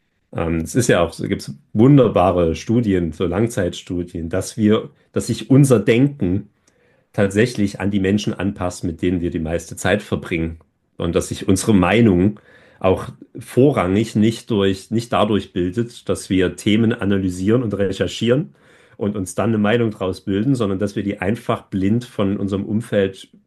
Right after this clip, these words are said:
übernehmen. Das ist ein ganz normaler und für Gemeinschaftsbildung auch wichtiger Mechanismus ist. Und ich glaub, das ist dort einfach passiert, zumal Jugendliche eben noch in der Identitätsfindung sind, und dann auf solche Züge noch mal schneller mit aufspringen.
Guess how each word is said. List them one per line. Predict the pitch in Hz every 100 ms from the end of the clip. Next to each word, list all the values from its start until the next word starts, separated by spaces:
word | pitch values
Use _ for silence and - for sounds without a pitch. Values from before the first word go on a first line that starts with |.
| _ _
übernehmen. | 104 90 92 107 82 78 _
Das | 104 -
ist | 92
ein |
ganz | 90 90
normaler | 92 85 82 85 85 - _ _ _ _ -
und | 120 120 _
für | - 120
Gemeinschaftsbildung | 110 107 98 139 120 104 - 104 101 98 85
auch | 82
wichtiger | 98 101 104 78 76 - _ _
Mechanismus | 90 - 85 110 107 82 -
ist. | - -
Und | -
ich | 101
glaub, | - 104
das | 110 104
ist | 104
dort | 101 -
einfach | 107 107 - -
passiert, | - 104 - 60
zumal | - - 98 92
Jugendliche | 98 101 104 104 101
eben | 98 101 95 _ _ _ _ _
noch | 113 104
in | 101
der | 104
Identitätsfindung | 101 101 90 - 110 - 101 90 87
sind, | 90 101 104 _ _ _ _ _ -
und |
dann | 92 95
auf | 85
solche | - 120 -
Züge | 104 - 95
noch | 92 90
mal | 95
schneller | 104 92
mit | 78 71
aufspringen. | - - -